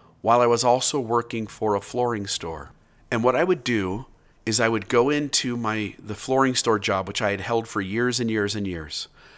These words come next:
I would go in there at eight thirty was start time.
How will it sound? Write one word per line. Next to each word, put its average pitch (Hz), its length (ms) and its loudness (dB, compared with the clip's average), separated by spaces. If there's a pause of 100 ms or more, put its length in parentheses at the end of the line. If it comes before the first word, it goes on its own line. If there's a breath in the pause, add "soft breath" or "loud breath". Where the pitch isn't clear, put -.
(120 loud breath)
I 110 120 -2
would 104 180 -2
go 123 180 4
in 123 140 0
there 113 240 0
at - 160 -6
eight 131 220 -2
thirty 92 340 -2
was 92 160 -6
start 92 260 -2
time. 78 340 -12